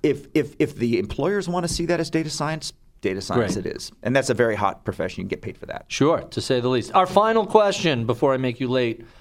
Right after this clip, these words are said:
Speaker 2: for your, uh, next appointment. What is it that you know about technology, writing, journalism today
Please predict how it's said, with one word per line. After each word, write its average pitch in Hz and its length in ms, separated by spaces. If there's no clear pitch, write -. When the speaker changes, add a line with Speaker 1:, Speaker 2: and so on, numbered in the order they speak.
Speaker 2:
for 127 160
your, 117 500
uh, 113 160
next 113 300
appointment. 120 560
What 165 220
is 214 120
it 208 140
that 165 180
you 151 120
know 143 260
about 127 540
technology, 117 1120
writing, 107 560
journalism 107 580
today 107 540